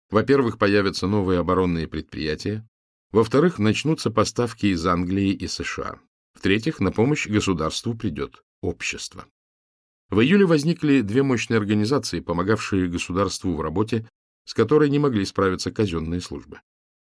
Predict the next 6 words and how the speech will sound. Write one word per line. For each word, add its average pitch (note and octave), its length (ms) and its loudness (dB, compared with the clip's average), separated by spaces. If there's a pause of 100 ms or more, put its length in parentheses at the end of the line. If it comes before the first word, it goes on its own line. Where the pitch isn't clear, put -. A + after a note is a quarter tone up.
(160)
Съезд A2+ 400 2
предпринимателей G#2+ 840 2
создал G2 420 -2
систему A2 540 0
военно-промышленных F#2+ 1040 0
комитетов. - 640 -8